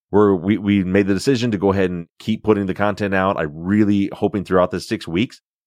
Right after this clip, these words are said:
we're gonna get through the rest of the old investigations into Sandy's case, 'cause we got some really,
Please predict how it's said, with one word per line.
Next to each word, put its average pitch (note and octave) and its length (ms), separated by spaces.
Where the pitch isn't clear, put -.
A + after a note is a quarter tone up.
we're E2 120
gonna E2 160
get E2+ 340
through F#2 540
the E2+ 100
rest F2 520
of D2+ 520
the D#2+ 180
old F#2+ 220
investigations E2+ 680
into D#2+ 160
Sandy's D#2 380
case, D#2 340
'cause D#2 160
we D2+ 100
got D2+ 140
some D#2+ 180
really, F#2 600